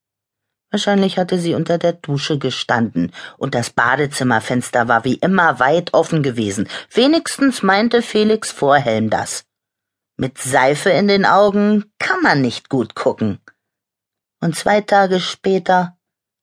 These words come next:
war dann das Foto in der Zeitung gewesen und diese Überschrift: "Die kleinen Helden vom Flussweg."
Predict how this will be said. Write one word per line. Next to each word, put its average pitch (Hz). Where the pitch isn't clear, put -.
war 160
dann 160
das 165
Foto 131
in 156
der 156
Zeitung 110
gewesen 117
und 127
diese 120
Überschrift: -
"Die 160
kleinen 226
Helden 165
vom 160
Flussweg." 117